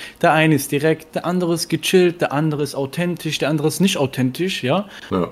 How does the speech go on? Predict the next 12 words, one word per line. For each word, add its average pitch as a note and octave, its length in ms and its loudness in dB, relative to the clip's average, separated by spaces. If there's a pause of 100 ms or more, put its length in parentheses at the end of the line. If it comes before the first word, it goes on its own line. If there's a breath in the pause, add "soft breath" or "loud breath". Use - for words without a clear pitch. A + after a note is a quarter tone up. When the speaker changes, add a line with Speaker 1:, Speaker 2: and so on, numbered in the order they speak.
(140)
Speaker 1:
Und D3+ 420 2 (540 loud breath)
dann, C#3 300 0
d-, C3 100 -6
d-, C3 140 -4 (220)
das C#3 160 -6
ist - 100 -2
halt E3+ 180 0
das, E3+ 240 -2
wodurch D#3 300 -2
du A#2+ 120 -4
wächst, - 380 -4
ne? B2 220 -6